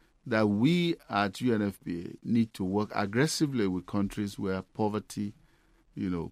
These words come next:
population growth, disease, you know, maternal mortality, you know, low contraceptive prevalence is. And we need to work there so that at the individual level, the, the woman or the young woman can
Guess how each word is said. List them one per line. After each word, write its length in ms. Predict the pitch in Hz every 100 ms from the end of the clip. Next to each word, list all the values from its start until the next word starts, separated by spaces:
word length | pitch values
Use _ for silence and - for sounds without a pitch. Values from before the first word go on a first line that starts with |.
| _
population 680 | 113 110 110 107 - 101 92
growth, 340 | 90 87 82 -
disease, 680 | 95 90 92 101 98 90 - _ _ - _ -
you 220 | - 95
know, 120 | 90
maternal 400 | 85 95 117 117
mortality, 840 | 107 90 98 95 92 - 92 87 120 _ _ _
you 140 | - 101
know, 200 | 92 90
low 560 | 92 98 113 123 120 113 - _ -
contraceptive 760 | 101 98 95 107 98 - 98
prevalence 600 | 98 90 90 90 87 - -
is. 320 | 113 85 -
And 220 | - 95 98
we 80 |
need 260 | 98 123 147
to 100 | -
work 260 | 87 92 87
there 200 | - 87
so 280 | 95 - 113
that 220 | 98 82 - - - - _ _ _ _ _ -
at 160 | 127
the 140 | 117 131
individual 500 | 143 151 165 165 139
level, 420 | 113 98 92 95
the, 300 | 107 110 101 _ _ _ -
the 160 | 117 113
woman 540 | 107 123 170 160 147
or 120 | 101
the 140 | 107 104
young 300 | 113 123 110
woman 400 | 98 87 87 92
can 240 | - 127